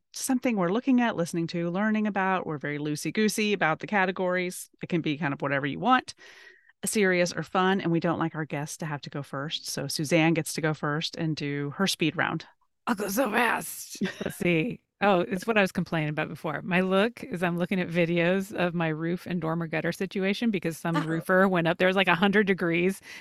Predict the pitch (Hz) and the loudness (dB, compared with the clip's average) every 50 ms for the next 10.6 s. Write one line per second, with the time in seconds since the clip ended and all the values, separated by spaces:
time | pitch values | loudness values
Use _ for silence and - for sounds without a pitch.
0 | - - 196 185 190 180 175 214 175 165 190 175 170 175 170 156 156 160 175 170 | -2 2 4 6 6 6 6 6 6 6 6 4 4 2 2 2 2 2 2 2
1 | 160 156 170 - 180 175 - 156 156 - - 175 165 - 170 156 151 - 160 151 | 2 0 0 -2 -2 0 0 0 0 -2 -4 -6 -6 -4 -4 -4 -4 -4 -4 -4
2 | 151 156 156 156 160 - - 135 - - - - - - - - - - - - | -4 -4 -4 -4 -4 -4 -4 -4 -6 -6 -6 -10 -12 -16 -18 -18 -18 -18 -20 -20
3 | _ - - - 170 160 160 170 175 170 175 180 175 180 - 202 190 185 175 156 | _ -6 0 2 2 2 2 0 0 2 2 2 2 2 4 4 4 4 2 2
4 | 160 151 143 143 143 - - 156 - 160 139 139 - 151 143 139 143 - 277 262 | 2 2 2 2 0 -2 -4 -4 -4 -4 -4 -4 -4 -6 -4 -4 -6 -6 -8 -10
5 | 262 262 - 156 139 - - _ _ 240 196 160 151 - 147 147 - - - - | -12 -10 -8 -8 -10 -10 -12 _ _ -6 -4 -2 -2 -4 -6 -10 -14 -16 -10 -6
6 | 156 151 151 147 151 - 156 156 143 - 156 151 147 147 151 147 - 156 147 139 | -4 -2 -2 -2 0 0 -2 -2 -2 0 -2 0 0 0 -2 -2 -2 0 0 2
7 | 139 165 - - 165 160 143 - 151 139 135 - - 139 143 - 131 - - 196 | 2 0 0 0 -2 -4 -2 -2 -4 -4 -4 -6 -6 -6 -6 -8 -6 -2 0 2
8 | 233 247 - - - - - - - - - _ - 185 190 170 175 185 202 214 | 2 2 0 -6 -20 -20 -20 -20 -20 -20 -8 _ 4 4 6 6 6 8 8 8
9 | 240 247 294 262 233 220 220 214 214 214 208 - 165 - - 160 170 175 165 170 | 8 8 6 6 6 4 2 0 0 -2 -2 -2 -2 -4 -4 -4 -4 -2 -2 -2
10 | 170 - - 160 160 147 139 - - - - | -2 -4 -4 -4 -4 -4 -6 -8 -10 -12 -18